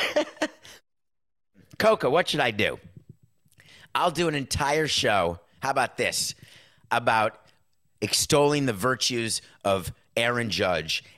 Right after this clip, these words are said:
and how I am not just the worst analyst in baseball, but the worst executive of all time, and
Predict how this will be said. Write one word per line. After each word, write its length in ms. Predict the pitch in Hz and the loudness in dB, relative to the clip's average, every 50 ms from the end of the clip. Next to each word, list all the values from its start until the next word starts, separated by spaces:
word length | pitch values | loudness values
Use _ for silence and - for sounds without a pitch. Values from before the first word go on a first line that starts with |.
| _ - | _ -6
and 160 | 107 98 92 | -4 -4 -4
how 400 | 80 - 117 107 104 101 101 - - - | -2 -2 0 0 0 0 -2 -2 -2 0
I 480 | 113 117 107 104 87 80 76 76 76 - - _ _ _ _ _ - | 0 2 2 2 0 0 -2 -4 -8 -12 -18 _ _ _ _ _ -6
am 260 | 90 90 90 82 87 - | -4 -4 -4 -4 -6 -8
not 320 | - 92 110 113 127 123 - | -4 -2 -2 -2 -2 -2 -4
just 420 | - - 110 107 101 - - - - - - | -2 -2 -2 -2 -2 -4 -8 -12 -16 -16 -8
the 160 | 80 95 92 | -4 -4 -4
worst 640 | 85 80 87 98 127 147 135 113 - - - - - - - - _ _ - | -4 -2 0 2 2 2 2 2 0 -2 -2 -4 -8 -10 -12 -20 _ _ -6
analyst 580 | 110 110 110 104 101 95 87 82 - - - - - | -4 -2 -2 -2 -2 -2 -2 -2 -2 -4 -6 -6 -4
in 160 | 92 95 95 | -2 -2 -2
baseball, 640 | 82 82 80 78 - - - 82 80 80 80 - - - - - _ _ _ - | -2 -2 -2 -4 -4 -6 -4 -4 -4 -4 -6 -8 -12 -18 -20 -20 _ _ _ -4
but 160 | 92 87 - | -2 -2 -2
the 100 | - 85 | -4 -6
worst 520 | 82 87 107 123 135 135 - - - - - _ _ | -4 -2 0 0 0 0 0 -4 -6 -10 -12 _ _
executive 580 | 104 98 87 - 120 110 107 - 113 101 90 87 | -4 -2 -2 0 0 -2 -2 -2 -4 -6 -4 -4
of 100 | 82 80 | -2 0
all 180 | 87 85 85 | 0 0 0
time, 480 | 85 - - 85 78 78 78 76 78 76 - _ - - _ _ _ _ - | -2 -4 -4 -4 -2 -2 -2 -4 -6 -8 -10 _ -20 -20 _ _ _ _ -6
and 280 | 87 87 82 80 76 | -6 -4 -4 -6 -10